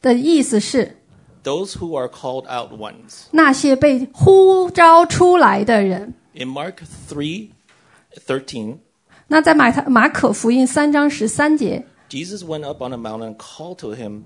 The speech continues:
Speaker 2: those he wanted, and they came to him.
Speaker 1: 耶稣上了山，随自己的意思叫人来，他们便来到他那里。
Speaker 2: Therefore, his call was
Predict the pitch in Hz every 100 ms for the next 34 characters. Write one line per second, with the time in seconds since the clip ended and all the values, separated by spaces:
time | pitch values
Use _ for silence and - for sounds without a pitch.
0 | - 131 160 165 - 117 107 113 131 113
1 | 92 - _ - 110 110 _ - 143 160
2 | 160 98 - - - _ _ _ _ _
3 | _ 320 349 349 359 381 311 247 302 285
4 | 285 285 - 262 320 339 466 440 262 214
5 | 202 233 233 233 214 220 202 196 202 214
6 | 269 - 262 247 240 277 220 214 220 196
7 | 185 214 247 233 - 233 233 220 196 196
8 | - _ _ _ _ 135 180 - 117 104
9 | 107 113 110 - 131 135 123 113